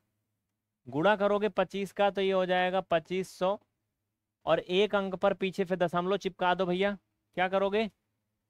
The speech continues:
पीछे से एक अंक पर दशमलव चिपका दो तो ऐसे यहाँ पे लग जाएगा ये,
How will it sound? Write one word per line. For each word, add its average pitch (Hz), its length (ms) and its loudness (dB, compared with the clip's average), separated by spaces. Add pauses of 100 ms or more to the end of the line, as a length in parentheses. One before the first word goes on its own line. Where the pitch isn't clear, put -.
(140)
पीछे 185 280 0
से 208 140 0
एक 190 400 2
अंक 190 200 0
पर 196 160 2
दशमलव 180 420 2
चिपका 190 360 0
दो 202 160 0
तो 185 160 0
ऐसे 175 260 -2
यहाँ 170 240 0
पे 175 80 -2
लग 175 160 0
जाएगा 175 260 0
ये, 196 280 -2